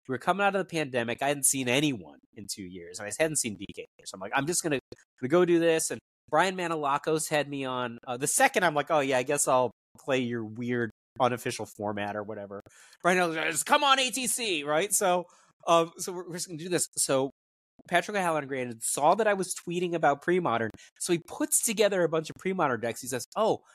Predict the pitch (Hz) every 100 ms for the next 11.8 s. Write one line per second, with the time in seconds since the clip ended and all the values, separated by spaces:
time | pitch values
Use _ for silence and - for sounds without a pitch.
0 | _ 156 151 269 302 214 208 185 165 -
1 | 175 156 143 147 196 - 160 - 107 104
2 | _ _ _ _ _ - 160 196 254 247
3 | 226 185 - - - 117 160 - 269 294
4 | - - - _ _ - - 185 180 160
5 | - - - _ _ _ _ _ _ -
6 | 90 196 90 95 113 101 95 165 226 170
7 | - - 165 - - _ _ - - -
8 | 285 - _ _ - 262 226 214 220 262
9 | 277 262 247 226 214 190 311 277 - -
10 | - - _ _ _ - 208 202 190 185
11 | 214 202 196 - 233 277 285